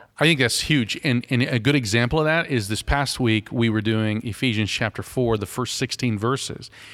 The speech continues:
And it begins with, "Therefore." So it's like the very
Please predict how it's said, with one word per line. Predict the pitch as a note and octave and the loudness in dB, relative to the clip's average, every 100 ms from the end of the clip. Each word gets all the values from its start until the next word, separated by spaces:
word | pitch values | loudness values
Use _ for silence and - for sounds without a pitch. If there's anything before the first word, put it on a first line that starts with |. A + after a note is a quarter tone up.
| - - - | -20 -20 -4
And | C#3 B2 A#2+ A2+ G#2+ - | 0 2 2 2 -2 -2
it | C3+ A2+ | 0 2
begins | A#2 D3 D3+ A2+ | 2 4 4 2
with, | A2+ - | 0 0
"Therefore." | A#2+ G2+ A2+ - D3+ A#2+ G#2+ - - - | -4 0 0 0 0 0 -2 -10 -20 -8
So | - D#3+ | 0 2
it's | D3 - | 2 2
like | D3 B2 | 0 0
the | B2 | 2
very | D3 D#3 | 4 4